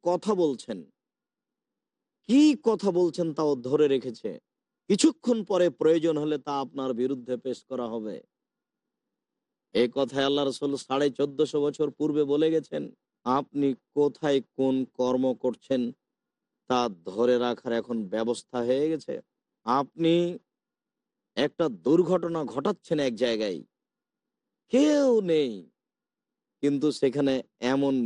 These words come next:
মেশিন রেডি করা আছে যে আপনার কর্মসহ, আপনার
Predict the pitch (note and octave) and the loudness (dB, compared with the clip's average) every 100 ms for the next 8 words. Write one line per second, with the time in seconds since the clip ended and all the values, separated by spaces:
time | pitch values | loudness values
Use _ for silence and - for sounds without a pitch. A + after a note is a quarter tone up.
0 | A2+ C#3+ - D3 C3 A#2 C3+ D#3 C#3+ C3+ | 0 0 0 -2 0 2 2 2 0 -2
1 | B2+ A2 - A2 D#2 _ _ _ _ _ | -2 -6 -8 -8 -8 _ _ _ _ _
2 | _ _ _ A#2 G#2 C3 B2 A#2+ - C3 | _ _ _ -8 0 0 2 -2 -4 -4
3 | A#2 _ B2+ B2+ C3 C3 A2+ B2 A2 A#2 | -4 _ -2 0 0 -2 -4 -6 -2 -2
4 | F2+ - _ _ _ _ _ - B2+ A#2+ | -4 -12 _ _ _ _ _ -2 -2 -2
5 | D3 C#3+ C#3 | -2 0 0